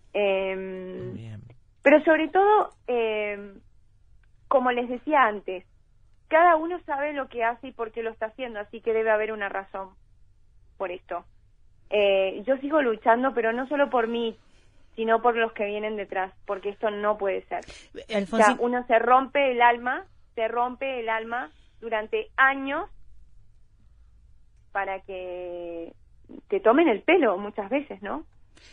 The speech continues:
Speaker 3: Eh, Alfonsina, tú estás viviendo ahora en Europa, ¿verdad?
Speaker 1: Volví a Europa, volví a Europa. Luego,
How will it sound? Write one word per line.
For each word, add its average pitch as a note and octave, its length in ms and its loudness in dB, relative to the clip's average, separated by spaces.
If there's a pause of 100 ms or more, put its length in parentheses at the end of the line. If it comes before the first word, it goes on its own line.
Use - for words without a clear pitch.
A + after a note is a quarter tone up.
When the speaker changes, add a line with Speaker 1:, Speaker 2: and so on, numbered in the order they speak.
(340)
Speaker 3:
Eh, G3 180 -2
Alfonsina, A3 480 -4
tú C4 80 -4
estás C#4 180 -2
viviendo B3+ 540 0
ahora F#3+ 320 -4
en A#3 100 -2
Europa, F#3 440 -2
¿verdad? E3+ 300 -6 (1400)
Speaker 1:
Volví A#3+ 380 8
a C#4 60 12
Europa, A#3 500 10
volví G#3 300 10
a B3 40 12
Europa. G#3+ 440 10
Luego, A#3 760 12